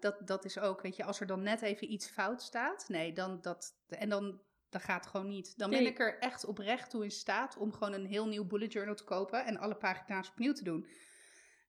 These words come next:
Speaker 1: Het, ik heb een probleem, I know.
Speaker 2: Ik
Speaker 1: <laughs> Ja.
Speaker 2: Oké.
Speaker 1: Dus, dus daarom doe ik het altijd eerst met potlood en dan daarna.
Speaker 2: Ja, dus het middel wordt een beetje het doel dan.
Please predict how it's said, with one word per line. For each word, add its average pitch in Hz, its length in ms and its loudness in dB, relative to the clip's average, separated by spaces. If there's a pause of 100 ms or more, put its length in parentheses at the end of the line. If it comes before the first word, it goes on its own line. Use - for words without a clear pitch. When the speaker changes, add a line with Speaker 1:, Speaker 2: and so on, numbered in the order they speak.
(220)
Speaker 1:
Het, - 160 -6
ik - 220 -10
heb 233 180 2
een 233 60 2
probleem, 214 460 4
I 208 100 4
know. 208 300 6
Speaker 2:
Ik 233 180 6
Speaker 1:
<laughs> - 1900 6
Ja. 226 240 6
Speaker 2:
Oké. 208 480 2 (560)
Speaker 1:
Dus, 226 220 4 (180)
dus 214 160 -4
daarom 226 300 6
doe 202 80 2
ik 208 60 -2
het 214 100 2
altijd 196 180 -2
eerst 214 200 -2
met 185 120 -6
potlood 190 440 -6
en 190 100 -10
dan 185 140 -6
daarna. 175 460 -2 (540)
Speaker 2:
Ja, - 280 6
dus 214 160 0
het 214 140 -6
middel 233 280 8
wordt 226 160 0
een 220 60 -2
beetje 214 280 0
het 185 100 0
doel 208 180 2
dan. 175 260 -2